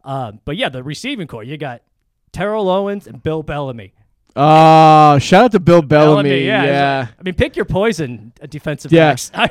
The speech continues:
Speaker 1: mean, who you gotta go?
Speaker 2: Couple of deep threats, you
Speaker 1: Oh,
Speaker 2: know,
Speaker 1: yeah,
Speaker 2: over
Speaker 1: you're
Speaker 2: the top type fellas.
Speaker 1: Oh,
Speaker 2: Uh,
Speaker 1: yeah.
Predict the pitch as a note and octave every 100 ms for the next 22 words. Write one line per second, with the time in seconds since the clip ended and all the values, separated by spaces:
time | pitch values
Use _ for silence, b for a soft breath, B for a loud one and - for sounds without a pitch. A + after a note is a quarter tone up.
0 | B3+ B3 A3+ B3 A#3+ G#3 F3+ F#3 G3+ G3+
1 | F#3+ C3+ D3+ F#3 - F#3+ F#3+ G3+ - -
2 | - G3 G3 G3+ G3 G3 F3 F#3 D#3 C3+
3 | D#3 E3 F3+ - - F3+ E3+ - F3+ F#3
4 | F#3 F3+ - - - _ - D#3 B2+